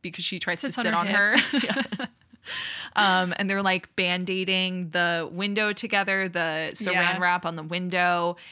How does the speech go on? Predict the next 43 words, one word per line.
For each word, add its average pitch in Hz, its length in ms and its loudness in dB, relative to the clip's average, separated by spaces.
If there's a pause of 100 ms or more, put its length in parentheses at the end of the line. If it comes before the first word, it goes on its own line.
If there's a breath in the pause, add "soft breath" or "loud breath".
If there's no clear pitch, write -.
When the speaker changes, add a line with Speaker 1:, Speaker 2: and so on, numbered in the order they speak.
(180 loud breath)
Speaker 1:
and 160 500 -4
Luke 165 220 -10
and 160 100 -10
Jess 196 220 0
get 190 140 -2
into 185 380 -4
a 185 60 -6
fight, 170 680 -4
and 151 540 -8 (140)
not 392 160 -6
so 240 80 -2
much 202 160 -4
a 170 40 -8
fight, - 320 -6
but 170 160 -4
Jess 165 300 0
says, 151 400 0
like, - 360 -6 (260 loud breath)
"You 196 240 -2
are 190 100 0
always 175 560 0 (380)
le-, 180 180 -4 (140)
like, 175 360 -4 (100)
you 180 120 -8
were 180 100 -4
always 185 180 -2
putting 175 200 -6
so 165 100 -2
much 160 140 -10
pressure - 260 -8
on 156 100 -4
people 160 320 -10
that 147 280 -4 (260 soft breath)
when 175 220 -4
people 170 280 -8
mess 151 200 -2
up, 156 140 -8
they 139 120 -8
let 139 200 -12
you 151 220 -8
down." 98 440 -8 (320 loud breath)
And 170 400 -4
Speaker 2:
Yeah. 190 480 -6